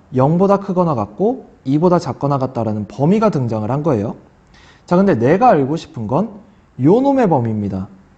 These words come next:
근데 나 이 범위를 찾은 거죠. 자, 그럼 다시 얘 지금 밑이 이라서 일보다 커요. 또 증가함수네.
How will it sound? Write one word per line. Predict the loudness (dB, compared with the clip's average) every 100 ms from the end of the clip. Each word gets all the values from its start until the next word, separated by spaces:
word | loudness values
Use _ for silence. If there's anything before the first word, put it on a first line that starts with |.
| _ _ _
근데 | 0
나 | 2
이 | 0 -2 -4 -2
범위를 | -2 0 -2
찾은 | -2 -4 -2
거죠. | -2 -4 -8 -12 -18 _ _ _ _
자, | 0
그럼 | 0 0
다시 | -4 -6 -6 -8 -12 -20 _ _ _ 0
얘 | 2 2
지금 | 2 0 0
밑이 | -2 -4 -6 -4 -4 -6 -12 -20 _ _ _ _ _
이라서 | -2 0 0 -2 -4 -6 -10 _ _ _ _ _ -6
일보다 | -4 -2 -4
커요. | -4 -4 -4 -4 -10 _ _
또 | 0 0
증가함수네. | 0 0 2 0 0 -4 -6